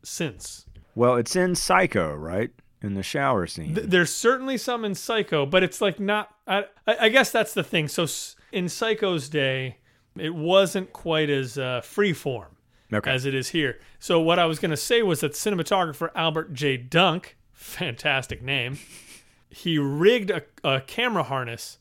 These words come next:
Speaker 1: to a mount on his shoulder, right? So he had this thing just attached to him.
Speaker 2: Yeah.
Speaker 1: And he would walk around the house and climb things and, and walk through things and stuff like that to get these shots of our
Speaker 2: Mm-hmm.
Speaker 1: P O V shots. And, I mean, the P O V shots are,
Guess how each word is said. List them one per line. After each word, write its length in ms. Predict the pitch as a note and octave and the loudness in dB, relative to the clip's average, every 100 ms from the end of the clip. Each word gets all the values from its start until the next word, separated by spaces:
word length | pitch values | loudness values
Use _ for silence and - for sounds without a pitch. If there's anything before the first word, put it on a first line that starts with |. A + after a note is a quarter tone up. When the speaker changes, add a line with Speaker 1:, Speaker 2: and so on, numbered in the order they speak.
| _ _ _ | _ _ _
Speaker 1:
to 240 | - D3 | -4 0
a 140 | C3+ C#3 | 0 0
mount 440 | C#3+ E3 F#3 G3+ - | -2 2 2 0 -2
on 100 | D#3+ | -2
his 140 | C3+ | -2
shoulder, 600 | - - G3+ F3 A#2 F#2 _ _ _ _ _ | -4 -2 -2 -2 -6 -14 _ _ _ _ _
right? 240 | C3 C3+ C#3 | 0 0 2
So 100 | D3 | -2
he 80 | |
had 260 | C3+ E3 F#3+ | 0 0 0
this 160 | F3 - | -4 -4
thing 180 | F3 D#3 | -4 -4
just 140 | C#3+ | -6
attached 460 | C#3 - F3+ E3+ - | -10 -4 -2 -2 -8
to 120 | A#2 | -14
him. 140 | G2 G#2 - | -14 -18 -14
Speaker 2:
Yeah. 340 | - G#2+ F#2 D#2 | -4 0 0 -2
Speaker 1:
And 100 | C3+ | -2
he 140 | D#3 | 0
would 160 | G3 F3 | 2 2
walk 340 | E3 E3+ F3 | 4 4 2
around 320 | E3+ D#3 D#3 C#3+ | 0 0 0 -2
the 60 | |
house 560 | B2 F#3 D3+ C3 - - _ _ _ _ | -2 0 0 -2 -8 -16 _ _ _ _
and 460 | D3 C3+ C3 B2+ C3 | -2 0 0 -2 -6
climb 480 | - E3+ E3 E3 D3+ | -6 -2 0 0 -2
things 640 | - D3+ D3 C#3+ C#3+ - | 0 0 0 -2 -6 -8
and, 240 | C3+ B2+ | -12 -12
and 220 | - B2+ B2+ | -10 -8 -4
walk 240 | C#3+ C#3+ | -2 -4
through 180 | - D3 | -6 -6
things 280 | D3+ C3+ B2+ | -4 -6 -6
and 80 | B2 | -8
stuff 200 | C3+ B2+ | -6 -6
like 160 | A#2+ | -6
that 280 | - C#3 B2+ - _ _ | 0 0 0 -8 _ _
to 100 | - | -4
get 220 | C#3+ D#3+ | 0 0
these 180 | - B2+ | 0 -6
shots 480 | - G3+ D3+ - - | 0 2 2 0 -8
of 100 | C3 | -4
our 120 | B2+ B2 | -2 -2
Speaker 2:
Mm-hmm. 160 | A#2+ - | -4 -8
Speaker 1:
P 160 | - D3+ | -6 -4
O 60 | |
V 140 | C3+ D#3+ | -2 -4
shots. 300 | - A2+ - | -6 -12 -8
And, 100 | F3+ | -4
I 40 | |
mean, 160 | G3+ G#3+ | 0 0
the 60 | G3 | -2
P 180 | C#4 | -2
O 80 | D4 | -2
V 140 | A#3+ A3+ | -2 -4
shots 340 | - G#3 - | -2 -2 -2
are, 240 | D#3+ C3+ | -4 -4